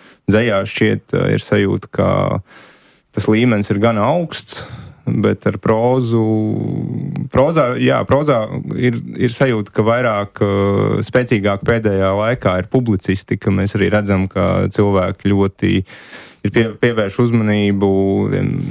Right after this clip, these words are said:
stāstiem, dokumentāliem stāstiem par pagātni, tad Zans Daudziņas grāmata, grāmatas par, eh, dienestu padomju armijā. Nu, tās tādas tēmas, ja, tādas kolektīvās atmiņas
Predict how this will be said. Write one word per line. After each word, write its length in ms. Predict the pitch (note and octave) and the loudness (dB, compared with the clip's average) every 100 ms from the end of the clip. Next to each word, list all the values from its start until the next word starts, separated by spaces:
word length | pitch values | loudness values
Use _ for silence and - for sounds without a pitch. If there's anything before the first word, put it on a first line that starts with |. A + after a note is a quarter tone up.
| - | -8
stāstiem, 640 | - G#2 G#2 - G#2 F#2+ G2 G2 F2+ F2+ F#2 F2+ E2+ F2+ | 0 0 0 0 2 2 0 0 -2 -4 -6 -6 -2 0
dokumentāliem 640 | A2+ A2+ G2 G2 G#2 G2 | 2 2 2 2 0 0
stāstiem 340 | - G#2+ G2+ G2 | 0 0 0 -2
par 80 | F#2 | 0
pagātni, 680 | B2 B2+ A#2+ A2 A2 G2+ G2 | 0 2 0 0 -2 -2 -4
tad 320 | - G#2 G2+ | -6 -6 -2
Zans 240 | G2+ G2 F#2 | 0 2 2
Daudziņas 580 | G#2+ A#2 B2+ A#2+ A2+ A2 | 2 2 2 2 2 2
grāmata, 760 | A2+ A#2+ B2 B2 G#2+ - G#2 G2 G2 G2 F#2+ F#2+ G2+ G2 | 2 2 2 2 -2 -2 0 2 2 0 0 -2 -2 0
grāmatas 480 | G2+ G2+ A2 G#2 - | 2 2 0 -2 -4
par, 160 | G2 F#2+ | -2 0
eh, 240 | F#2 F#2 | 0 0
dienestu 400 | G2 G#2 G#2+ G2 | 2 2 0 -2
padomju 320 | G#2 G2+ G2 | 0 2 2
armijā. 540 | A#2 C3+ B2 A2+ A2 G2+ - - - | 2 2 2 2 0 -4 -10 -10 -4
Nu, 60 | |
tās 300 | C#3 C#3+ C#3+ | 0 0 2
tādas 160 | A2+ G2 | -2 -2
tēmas, 540 | - A#2+ C#3 D3+ C3+ A#2 | -2 0 0 -2 0 0
ja, 60 | |
tādas 260 | A2+ F#2 - | 0 -4 -2
kolektīvās 560 | B2+ A2+ - G2 F#2+ | 0 0 0 0 0
atmiņas 340 | A2 A#2 F#2+ | -2 -2 -2